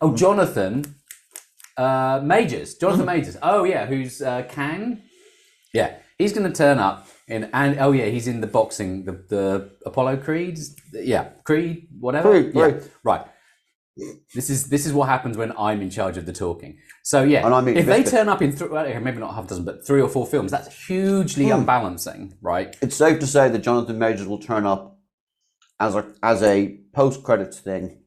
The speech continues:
Speaker 2: in every Marvel film now this year,
Speaker 1: Yeah.
Speaker 2: which is great. Fair play
Speaker 1: So,
Speaker 2: to him.
Speaker 1: so,
Speaker 2: He's done the
Speaker 1: yeah.
Speaker 2: job. He did. He was the best thing in Ant-Man, but we'll come back to that
Speaker 1: Yeah.
Speaker 2: later on.
Speaker 1: So what we've,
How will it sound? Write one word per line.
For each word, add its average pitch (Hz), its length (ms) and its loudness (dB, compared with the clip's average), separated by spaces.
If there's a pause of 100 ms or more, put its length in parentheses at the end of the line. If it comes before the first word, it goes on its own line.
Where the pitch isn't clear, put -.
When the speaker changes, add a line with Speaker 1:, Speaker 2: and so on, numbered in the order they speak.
(140)
Speaker 2:
in 104 140 0
every 104 280 2
Marvel 95 300 0
film 95 300 -4
now 92 220 0
this 87 260 -4
year, 85 120 0
Speaker 1:
Yeah. 69 140 -4 (440)
Speaker 2:
which 117 160 -4
is 120 80 -6
great. 117 420 2
Fair 160 160 4
play 107 160 2
Speaker 1:
So, 139 140 6
Speaker 2:
to 117 60 0
him. 151 120 -6
Speaker 1:
so, - 280 -6
Speaker 2:
He's 123 60 -2
done 143 120 0
the 131 80 2
Speaker 1:
yeah. - 60 0
Speaker 2:
job. 117 200 2
He 127 120 -4
did. 175 260 4
He 143 160 -4
was 127 140 -6
the 135 80 0
best 156 260 -2
thing 170 160 -4
in 110 100 -4
Ant-Man, 95 460 -6
but 127 80 2
we'll 120 140 2
come 139 120 -4
back 143 160 0
to 131 60 -4
that 107 60 4
Speaker 1:
Yeah. 98 80 2
Speaker 2:
later 95 200 0
on. 92 60 0
Speaker 1:
So 147 80 4
what 180 140 0
we've, 147 200 -6